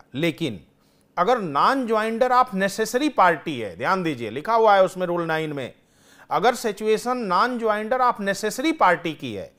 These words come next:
आवश्यक पक्षकार का जुड़ाव नहीं हुआ है, तब सूट प्रभावित हो जाएगा, ध्यान दीजिए। तो न तो मिस ज्वाइंडर से फर्क पड़ेगा, मुकदमा चलता रहेगा,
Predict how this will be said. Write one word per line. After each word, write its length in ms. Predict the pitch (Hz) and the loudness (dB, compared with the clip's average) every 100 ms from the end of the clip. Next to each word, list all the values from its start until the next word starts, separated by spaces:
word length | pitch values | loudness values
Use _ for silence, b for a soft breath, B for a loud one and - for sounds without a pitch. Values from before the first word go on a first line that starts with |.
| b b b | b b b
आवश्यक 520 | 143 175 185 285 302 | 0 2 2 2 0
पक्षकार 500 | - 240 - 247 233 | 0 -6 -4 0 0
का 140 | 226 220 | 0 -2
जुड़ाव 340 | 196 190 190 | 2 4 4
नहीं 240 | 175 160 147 | 2 -4 -4
हुआ 260 | 123 107 | -2 -4
है, 180 | 82 - _ _ _ _ _ - | -6 -14 _ _ _ _ _ 4
तब 160 | 247 254 | 4 4
सूट 320 | - 226 - | -2 -4 -2
प्रभावित 540 | 190 127 123 139 - | -2 2 2 0 -8
हो 60 | 92 | -16
जाएगा, 360 | 73 - _ _ _ - | -20 -20 _ _ _ -10
ध्यान 240 | 117 98 | -10 -10
दीजिए। 260 | 78 _ _ _ _ _ _ _ _ _ _ _ _ _ _ _ _ _ - | -16 _ _ _ _ _ _ _ _ _ _ _ _ _ _ _ _ _ 2
तो 100 | 214 | 4
न 260 | 190 165 240 | 4 4 4
तो 160 | 285 | 6
मिस 320 | 226 170 240 208 | 4 4 0 2
ज्वाइंडर 360 | 233 240 254 | 2 4 2
से 160 | 254 254 | 2 -2
फर्क 240 | 220 247 | 0 -2
पड़ेगा, 480 | 247 240 240 247 294 - | 0 0 4 2 0 -4
मुकदमा 360 | 160 196 214 220 | 0 2 2 0
चलता 300 | 220 220 233 | 0 0 0
रहेगा, 460 | 226 233 240 285 | 2 2 0 -2